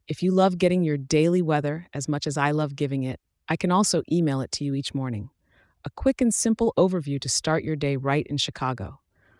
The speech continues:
All you need to do is open your phone and send an email to chicago at weatherforecast dot show and hit send. Let me say that one more time, chicago at weatherforecast dot show. It's free and ready for you.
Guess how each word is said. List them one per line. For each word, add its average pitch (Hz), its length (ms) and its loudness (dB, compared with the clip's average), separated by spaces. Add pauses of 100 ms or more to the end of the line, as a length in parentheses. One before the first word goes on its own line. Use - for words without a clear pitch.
(340)
All 151 100 8
you 196 140 6
need 214 160 4
to 220 140 -4
do 151 200 2
is 127 140 -4
open 190 260 0
your 214 120 2
phone 143 480 -2 (180)
and 143 100 -4
send 175 300 0
an 196 160 0
email 139 320 2
to - 140 -8
chicago 170 720 0
at - 100 -4
weatherforecast 156 920 -4
dot 139 200 -2
show 135 440 -2 (180)
and 123 140 -6
hit 156 180 -6
send. 117 460 -6 (760)
Let - 140 0
me 202 100 4
say 180 220 2
that 156 180 0
one 147 160 0
more 170 160 2
time, 120 440 -6 (320)
chicago 160 640 0
at - 160 -4
weatherforecast 151 880 -2
dot 139 240 -4
show. 120 460 -4 (400)
It's - 160 -8
free 202 420 0
and 147 140 -2
ready 143 200 2
for 120 220 -6
you. 98 180 -6